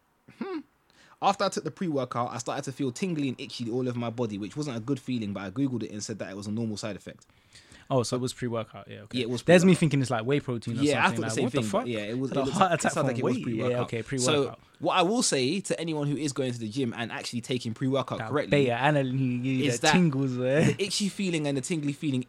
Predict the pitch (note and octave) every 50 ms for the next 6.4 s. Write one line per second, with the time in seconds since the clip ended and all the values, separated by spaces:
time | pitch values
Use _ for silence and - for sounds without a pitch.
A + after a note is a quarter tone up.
0 | _ - F#3 F#3 E3+ C3+ B2 C3 E3 D#3 D3 C#3 C3 C3+ C3+ C3 B2+ A#2 G#2 G2+
1 | G2 - A#2+ G#2 - A2+ B2+ - C3 B2 - D3 D#3+ E3 - E3+ E3 C#3+ - C3+
2 | C3 - D#3+ D3 C3 C3+ C3 B2 - C3 - - A#2 A2 A2+ A2 - A#2+ B2+ C#3
3 | - - A2+ A2+ B2+ B2+ B2 A#2+ A#2 A#2 G#2+ F#2+ G#2 A2+ A#2+ B2 - - A2 G#2
4 | G2+ G#2 - A#2+ A2+ G2+ A2+ A2 G#2+ G#2 F#2+ G#2+ C3 - - - - F#2+ G#2 -
5 | A#2+ A#2+ A#2+ B2+ C#3+ C3+ A2+ G2 - - - - A#2+ A#2+ A2+ - A#2+ A2 G2+ -
6 | C#3 B2 G#2+ G#2+ G2+ G#2 G2+